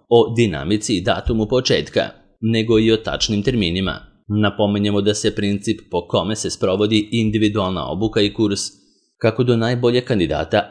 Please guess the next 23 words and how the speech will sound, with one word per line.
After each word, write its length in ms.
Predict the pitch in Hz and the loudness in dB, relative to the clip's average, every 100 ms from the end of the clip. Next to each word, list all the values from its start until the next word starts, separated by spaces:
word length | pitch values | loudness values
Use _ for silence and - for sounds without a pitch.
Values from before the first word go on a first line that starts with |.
| 107 | -4
I 80 | 107 | -2
T 120 | 117 | -4
struke, 480 | - 113 104 110 78 - _ _ | -2 -2 0 0 0 -8 _ _
primenjuje 680 | 123 113 113 127 131 117 - | 0 0 0 0 2 0 2
i 140 | 135 135 | -2 -2
prilikom 420 | 78 82 - 110 | -4 -4 -2 0
organizacije 800 | 110 113 117 117 87 78 - 101 | 0 0 -2 -2 -2 -2 -2 -2
nastave 520 | 107 104 - 117 113 | 0 -4 -4 -2 0
za 140 | 107 71 | -2 -8
dvoje 400 | 85 113 98 73 | -2 0 0 -2
polaznika 580 | - 107 107 110 110 104 | 2 2 2 0 -4 -4
istovremeno, 720 | - - 107 92 95 101 95 - _ _ | -8 -2 0 0 0 -2 -2 -6 _ _
odnosno 440 | 110 110 117 123 123 | 0 0 0 -2 -4
takozvane 640 | 123 117 139 113 117 113 | -4 -2 -4 -2 -2 0
poluindividualne, 1000 | 131 123 98 80 92 95 98 98 95 - _ _ | 2 4 4 2 0 0 0 0 -2 -6 _ _
s 120 | - 87 | -6 -2
obzirom 460 | 73 92 107 104 | -2 0 2 2
na 120 | 104 | 0
to 400 | 104 117 113 - 104 | 0 4 4 2 0
da 120 | 95 | -2
se 360 | - 101 87 - - _ _ | 0 0 0 0 -8 _ _
dozvoljava 760 | 123 123 117 123 135 78 69 | 0 0 2 2 2 0 -4
prijavljenima 840 | - 92 82 107 117 120 113 85 - | -4 0 0 0 -2 0 -2 -4 -10